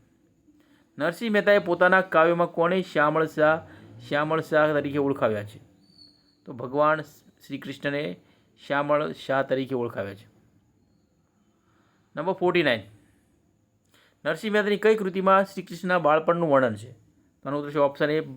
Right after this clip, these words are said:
બાળ લીલામાં. ક્વેશ્ચન નંબર ફિફ્ટી, નરસિંહ મહેતાના કયા પદને સર્વધર્મ સમભાવનું પ્રતીક ગણવામાં આવે છે?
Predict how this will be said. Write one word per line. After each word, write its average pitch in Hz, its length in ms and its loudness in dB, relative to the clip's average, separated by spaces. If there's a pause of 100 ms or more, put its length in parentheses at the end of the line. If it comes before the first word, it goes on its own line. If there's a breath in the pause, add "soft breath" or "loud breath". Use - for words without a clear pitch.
(140)
બાળ 127 260 0
લીલામાં. 107 360 -6 (1900)
ક્વેશ્ચન 160 220 -6
નંબર 208 260 0
ફિફ્ટી, 160 480 -4 (720)
નરસિંહ 208 340 -6
મહેતાના 180 540 4 (840 loud breath)
કયા 196 260 4
પદને 175 560 2
સર્વધર્મ 190 680 2
સમભાવનું 160 580 2
પ્રતીક 147 360 -2
ગણવામાં 135 400 0
આવે 104 140 -6
છે? - 260 -20